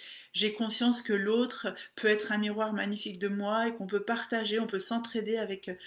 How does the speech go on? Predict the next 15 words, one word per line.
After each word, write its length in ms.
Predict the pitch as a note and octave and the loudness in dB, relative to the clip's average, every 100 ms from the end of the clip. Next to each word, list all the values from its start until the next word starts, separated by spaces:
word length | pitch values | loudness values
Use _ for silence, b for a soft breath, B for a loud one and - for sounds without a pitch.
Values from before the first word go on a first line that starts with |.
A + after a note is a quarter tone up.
| B B G3 | B B -4
nos 120 | G3 | -4
différences 680 | F#3+ G#3 G3+ G3+ C4 - | -2 0 0 0 0 0
aussi, 280 | A3 - F4 - | 0 0 -2 -4
nos 280 | F#3+ F#3+ F3+ | -6 -4 -4
ressemblances 680 | - G#3+ - G#3 G3+ G#3+ | 0 0 2 0 -2 -4
et 60 | G#3 | -4
nos 120 | F#3+ | -4
différences, 640 | F#3 F#3 F#3+ F#3+ E4+ - - B B B | -6 -8 -8 -4 -4 -6 -10 B B B
ou 160 | C4 C4+ | 6 6
je 100 | B3 | 6
suis 300 | A3 - B3 | 2 2 0
très 260 | - A#3+ A3 | 2 0 2
attirée 440 | G#3+ - G#3+ G#3 | 0 -2 -2 -4
par 200 | G3 F#3 | -4 -4
l'autre 340 | G3+ D4 - | -2 -2 -4